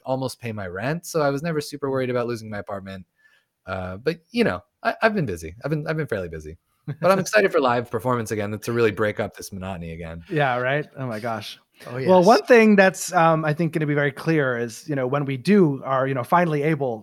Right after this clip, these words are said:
Speaker 2: to, uh, have live performance again and all get back together in a room, you know, the world has changed, um,
Speaker 1: Yeah.
Speaker 2: you know, not only because of the pandemic, but also, you know, the industry confronting a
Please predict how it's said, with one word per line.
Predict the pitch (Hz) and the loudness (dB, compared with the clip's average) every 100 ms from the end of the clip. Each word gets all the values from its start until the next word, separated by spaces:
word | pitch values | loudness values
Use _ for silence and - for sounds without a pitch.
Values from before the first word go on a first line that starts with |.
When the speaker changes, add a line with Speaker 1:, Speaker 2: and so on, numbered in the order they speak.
| - | -10
Speaker 2:
to, | - 123 113 107 | -6 -4 -6 -8
uh, | 113 107 | -8 -4
have | 131 127 | -4 -2
live | 117 110 | -4 -8
performance | 120 117 107 - | -12 -14 -14 -14
again | 107 104 107 | -14 -12 -10
and | 98 | -10
all | 104 110 | -12 -12
get | 110 | -14
back | 110 101 | -16 -18
together | - 107 107 | -14 -12 -10
in | 104 | -10
a | 104 | -10
room, | 104 104 | -10 -6
you | 175 | 0
know, | 170 | 2
the | 165 | 2
world | 160 175 156 | 4 4 2
has | - | -4
changed, | 180 127 80 - - | -6 -6 -8 -18 -14
um, | 123 117 110 | -10 -8 -6
Speaker 1:
Yeah. | 92 | -8
Speaker 2:
you | 104 | -8
know, | 110 | -8
not | 113 123 | -8 -6
only | 123 123 | -8 -10
because | 113 123 110 113 | -10 -12 -12 -10
of | 104 104 - _ | -10 -12 -18 _
the | - | -14
pandemic, | 107 117 127 233 156 151 156 | -10 -4 2 2 2 -2 -6
but | |
also, | 135 135 - 131 127 123 | -4 -4 -4 -2 -2 -4
you | 131 123 | -6 -6
know, | 113 113 | -6 -6
the | 117 | -8
industry | 127 123 - 117 113 - | -8 -8 -8 -10 -10 -12
confronting | 113 123 120 113 113 | -10 -8 -8 -10 -10
a | 107 | -8